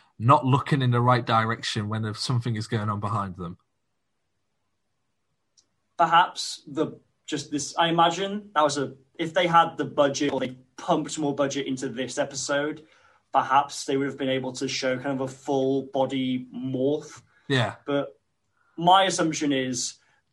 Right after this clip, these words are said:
Speaker 2: the way these T V productions work, I'm guessing, is,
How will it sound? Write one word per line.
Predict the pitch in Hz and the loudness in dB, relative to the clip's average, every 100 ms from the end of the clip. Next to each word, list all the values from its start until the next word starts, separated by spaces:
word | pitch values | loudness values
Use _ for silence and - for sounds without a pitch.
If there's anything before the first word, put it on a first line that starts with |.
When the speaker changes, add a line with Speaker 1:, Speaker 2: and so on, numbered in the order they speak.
| _ _ _ _ | _ _ _ _
Speaker 2:
the | 143 151 | -6 0
way | 151 170 160 | 4 6 4
these | 147 147 135 | 2 -2 -4
T | - 143 | -6 -2
V | 139 | 0
productions | 139 135 139 117 | -2 -2 -4 -4
work, | 131 139 135 | 0 0 2
I'm | 135 123 120 117 | 0 0 -4 -4
guessing, | 151 139 139 | -2 -2 -2
is, | 131 117 - | -4 -4 -10